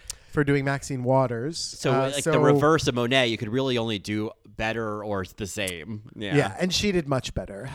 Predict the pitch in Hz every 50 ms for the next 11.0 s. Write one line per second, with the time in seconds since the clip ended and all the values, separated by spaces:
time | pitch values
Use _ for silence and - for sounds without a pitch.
0 | - - 147 143 143 143 139 135 139 147 147 143 156 180 196 226 240 214 196 180
1 | 165 147 143 131 143 147 143 139 139 135 131 120 120 120 123 110 - - - 131
2 | 131 127 120 117 117 117 120 113 117 127 127 123 120 120 113 - _ _ _ _
3 | _ _ - - 143 151 127 135 - - - 135 135 117 123 - - 135 131 135
4 | 139 - 117 104 101 98 98 101 - - - 123 120 180 185 151 165 170 - 139
5 | 156 160 165 175 175 165 156 151 156 180 202 - - - 131 110 - 98 107 95
6 | - - 120 107 101 - 123 127 104 98 101 110 123 131 - - _ 135 135 135
7 | 135 147 139 143 170 185 190 175 165 202 - 160 170 165 170 190 180 - 196 196
8 | 214 233 240 196 208 196 175 165 151 135 123 - 170 175 170 - 143 123 120 117
9 | - - 151 139 156 151 131 - 156 165 175 - 185 175 165 156 - - 127 -
10 | 139 135 - - 147 147 143 143 143 139 127 123 135 131 127 123 120 120 117